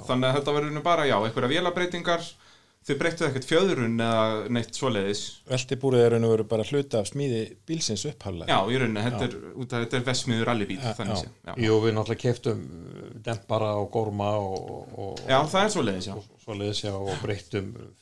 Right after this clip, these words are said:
Speaker 3: breyttu fjörunni framan til dæmis.
Speaker 1: Hvað máluði bílinn að koma hann í þessum litum hingað, svona hvítur og blár?
Speaker 3: Kom svona hvítur og svo máluði við hann.
Speaker 2: Hann var alveg hvítur.
Speaker 1: Hann var alveg hvítur,
Speaker 3: Já.
Speaker 1: já. Má-, þið máluðu hann í þessum, var þetta ekki verksmiðjulitirnir hjá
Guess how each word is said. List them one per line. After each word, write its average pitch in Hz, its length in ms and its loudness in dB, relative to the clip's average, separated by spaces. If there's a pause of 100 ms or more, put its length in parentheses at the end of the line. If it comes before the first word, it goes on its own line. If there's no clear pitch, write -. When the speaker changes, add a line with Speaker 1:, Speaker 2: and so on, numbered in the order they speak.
(180)
Speaker 3:
breyttu 123 460 -2
fjörunni 95 640 0 (540)
framan 120 440 -2
til 135 140 -4
dæmis. 147 320 -4 (800)
Speaker 1:
Hvað 127 160 4
máluði 202 420 6
bílinn 170 300 0
að 127 80 2
koma 208 300 4
hann 190 100 2
í 208 80 2
þessum 175 300 -2 (160)
litum 180 360 -2
hingað, 156 360 0 (240)
svona 120 260 -2
hvítur 135 320 -2
og 123 80 -4
blár? 104 220 -2 (320)
Speaker 3:
Kom 127 200 -2
svona 120 220 0
hvítur 135 400 -2
og 104 80 -4
svo 120 100 -4
máluði 117 440 4
við 131 100 4
hann. 98 140 -2 (120)
Speaker 2:
Hann 113 200 -10
var 110 100 0
alveg 120 240 -4
hvítur. 147 320 -8
Speaker 1:
Hann 139 160 2
var 262 80 4
alveg 139 220 0
hvítur, 107 180 0
Speaker 3:
Já. 101 160 -2
Speaker 1:
já. 95 320 -10
Má-, 139 180 -4
þið 147 220 -4
máluðu 143 300 2
hann 127 120 2
í 127 60 0
þessum, 120 300 -2
var 131 180 -2
þetta 131 100 -4
ekki 139 140 -2
verksmiðjulitirnir 214 720 0
hjá 233 80 0